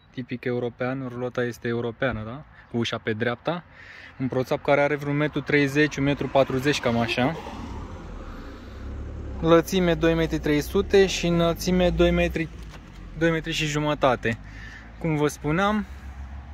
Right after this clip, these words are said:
o rulotă de full of camping. O să vedeți imediat de ce, că are și un inverter și un controller.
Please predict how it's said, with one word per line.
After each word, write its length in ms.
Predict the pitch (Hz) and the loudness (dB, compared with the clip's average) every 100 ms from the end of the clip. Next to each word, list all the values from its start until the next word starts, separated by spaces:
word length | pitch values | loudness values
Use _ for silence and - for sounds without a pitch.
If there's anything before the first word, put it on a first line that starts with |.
| - - - | -16 -14 -2
o 100 | 156 | 2
rulotă 420 | 160 170 175 170 | 4 4 4 2
de 560 | 156 151 147 143 139 143 - | 2 4 4 4 2 0 -2
full 220 | - 175 | 2 6
of 200 | 147 - | 6 4
camping. 440 | 180 196 214 226 - - - - - - - - - - - - | 4 4 6 4 4 -4 -8 -6 -6 -6 -6 -6 -6 -6 -6 -2
O 80 | 165 | 2
să 160 | 160 165 | 4 4
vedeți 380 | 156 160 165 165 | 6 6 6 6
imediat 400 | 156 151 156 147 | 6 8 8 8
de 100 | 147 | 4
ce, 360 | - 165 190 - | 4 4 4 4
că 80 | |
are 220 | 156 151 156 | 2 4 4
și 180 | - | 2
un 120 | 156 151 | 4 6
inverter 560 | 147 143 156 131 143 | 6 8 6 6 2
și 140 | 135 151 | 2 0
un 100 | 143 | 6
controller. 720 | 147 143 127 175 185 190 | 6 6 8 10 10 10